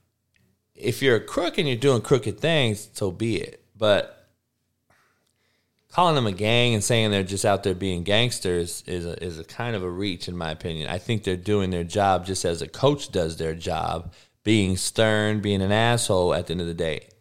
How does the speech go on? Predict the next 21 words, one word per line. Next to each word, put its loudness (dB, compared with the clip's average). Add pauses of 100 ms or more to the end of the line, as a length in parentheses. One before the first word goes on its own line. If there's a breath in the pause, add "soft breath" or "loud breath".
But 0
try 0
to 0
be -6
fair. 0
Now, 0 (100)
if -20
they're -6
not 0
doing -2
that, -6
then -6
they're -4
shitbirds -4
and -10
they -4
need -4
to -8
be -10 (140)
fucking -8
castrated. -2